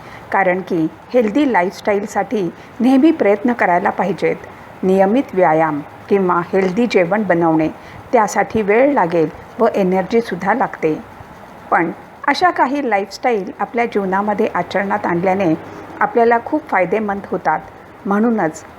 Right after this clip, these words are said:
आज आपण पंधरा आरोग्यदायी टिप्स बघणार आहोत, ज्या फायदेमंद आहेत. हे उपाय मी काही जणांना सांगितले तर त्यांना त्याचा फायदा झाला. हेल्दी पंधरा आरोग्यदायी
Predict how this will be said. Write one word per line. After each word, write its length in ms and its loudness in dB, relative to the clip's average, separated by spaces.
आज 220 2
आपण 340 0
पंधरा 380 0
आरोग्यदायी 800 0
टिप्स 280 -4
बघणार 380 0
आहोत, 260 -2
ज्या 200 2
फायदेमंद 680 0
आहेत. 300 -4
हे 200 4
उपाय 380 0
मी 100 4
काही 340 0
जणांना 400 0
सांगितले 580 -2
तर 160 2
त्यांना 320 0
त्याचा 340 0
फायदा 340 2
झाला. 280 0
हेल्दी 300 4
पंधरा 500 0
आरोग्यदायी 600 0